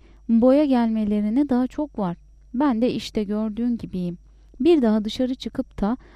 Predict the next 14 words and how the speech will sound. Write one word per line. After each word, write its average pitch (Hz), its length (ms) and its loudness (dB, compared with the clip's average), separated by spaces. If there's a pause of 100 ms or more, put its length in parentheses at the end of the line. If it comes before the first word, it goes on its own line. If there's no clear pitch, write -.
(120)
ateşlik - 560 -4
çalı 247 260 -2
çırpı 247 500 -4 (260)
toplayacak 226 680 -2
gücüm 226 260 -2
kalmadı. 247 600 0 (1040)
Kimsenin 240 480 0
işine 240 300 -4
yaramaz 233 540 -2
acuzenin 226 720 -2
biri 233 180 -2
olup 214 300 -4
çıktım 262 360 -2
işte. - 320 -8